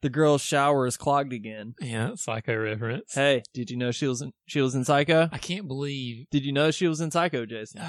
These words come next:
Speaker 2: <sighs> I cannot believe, I hate this fucking part so much.
Speaker 1: <laughs>
Speaker 2: I can't believe, like, when she's walking away, that Jamie Lee Curtis didn't look directly at the fucking camera and give a nice little wink. Like,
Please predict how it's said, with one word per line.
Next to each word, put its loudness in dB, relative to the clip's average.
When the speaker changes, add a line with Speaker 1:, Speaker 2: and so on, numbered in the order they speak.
Speaker 2:
<sighs> -14
I -10
cannot -2
believe, -2
I 2
hate -2
this -6
fucking -10
part -6
so 0
much. -2
Speaker 1:
<laughs> -14
Speaker 2:
I 2
can't 4
believe, 6
like, 6
when 0
she's 6
walking 6
away, 6
that 4
Jamie 6
Lee 4
Curtis 4
didn't 2
look -2
directly 4
at 0
the -4
fucking 2
camera 4
and 2
give 4
a 2
nice 0
little -2
wink. 0
Like, -10